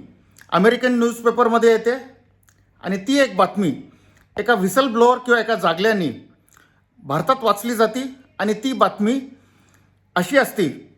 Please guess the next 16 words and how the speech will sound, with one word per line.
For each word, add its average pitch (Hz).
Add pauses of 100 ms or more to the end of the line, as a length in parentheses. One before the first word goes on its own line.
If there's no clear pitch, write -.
(160)
की 277
अमेरिकेतली 247
ही 247
जेन 202
स्ट्रीट 269
नावाची 208
एक 202
जी 240 (480)
क्वांट 269 (340)
म्यु-, -
ट्रेडिंग 240
कंपनी 208
आहे, 151 (420)
त्या 269
कंपनीने 226 (160)
साधारण 196